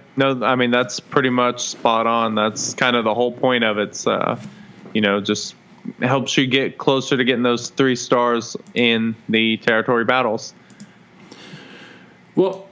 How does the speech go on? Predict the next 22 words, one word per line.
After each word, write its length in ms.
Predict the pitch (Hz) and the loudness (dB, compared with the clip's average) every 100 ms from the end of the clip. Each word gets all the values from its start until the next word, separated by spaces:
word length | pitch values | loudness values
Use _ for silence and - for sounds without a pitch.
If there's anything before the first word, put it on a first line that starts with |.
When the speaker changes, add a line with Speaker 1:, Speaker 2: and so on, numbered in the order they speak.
| - - - | -20 -16 -2
Speaker 2:
but 160 | 175 | 0
if 100 | 185 | 2
we 80 | 208 | 0
can 160 | 214 214 | 2 2
go 160 | 247 | 2
back 320 | 226 220 208 - | 2 0 0 0
Speaker 1:
It 40 | |
Speaker 2:
to, 280 | 208 185 175 | 2 2 2
uh, 500 | 160 147 135 131 131 - - - - - - - - - - - 160 147 | 0 0 2 0 -2 -6 -20 -20 -20 -20 -20 -20 -20 -20 -20 -20 -12 -2
Speaker 1:
One 240 | 151 196 | 0 2
other 260 | 160 156 139 | 2 2 -2
thing, 540 | - 123 110 107 107 104 - | 0 0 2 0 -2 -4 0
uh, 380 | 117 110 107 104 - | 2 4 2 0 -2
real 160 | 123 117 | 0 2
quick 300 | 123 120 - | 0 0 0
about 800 | 120 110 120 131 123 107 - - - | -2 0 0 2 2 -2 -6 -18 -8
the 260 | 123 120 107 | 0 0 2
galactic 440 | 120 110 110 - - | 2 0 0 -6 -4
power 340 | 120 110 113 117 | 0 2 2 0
is, 400 | 117 113 110 - - - - - - - - | 0 0 -2 -8 -20 -20 -20 -20 -20 -20 -4
uh, 640 | 131 120 110 107 104 90 73 | 0 2 2 2 0 0 -2
Swagaga 880 | - - 143 151 160 175 185 185 | -4 -2 0 0 0 0 0 0